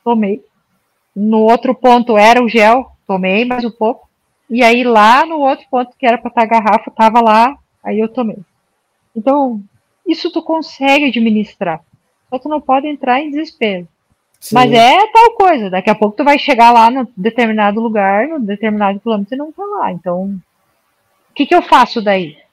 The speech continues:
Speaker 1: Tem que
Speaker 2: Espere
Speaker 1: ter uma
Speaker 2: su-,
Speaker 1: cartinha na manga.
Speaker 2: é, espere surpresas, né? Espere
Speaker 1: É.
Speaker 2: surpresas.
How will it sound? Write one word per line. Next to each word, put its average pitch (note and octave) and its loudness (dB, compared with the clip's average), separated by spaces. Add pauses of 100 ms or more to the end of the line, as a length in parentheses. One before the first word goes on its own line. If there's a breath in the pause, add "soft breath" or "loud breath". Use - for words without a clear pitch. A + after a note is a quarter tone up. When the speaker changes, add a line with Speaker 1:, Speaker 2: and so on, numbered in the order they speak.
(360)
Speaker 1:
Tem G3 -4
que - -4
Speaker 2:
Espere E3 4
Speaker 1:
ter C#4+ 2
uma D4+ 2
Speaker 2:
su-, - -10
Speaker 1:
cartinha C4 -2
na B3 4
manga. E3+ -4 (160)
Speaker 2:
é, D#3+ 6
espere E3+ 4
surpresas, G3 0
né? C3+ -4
Espere D3 -4
Speaker 1:
É. - -4
Speaker 2:
surpresas. D#3 -4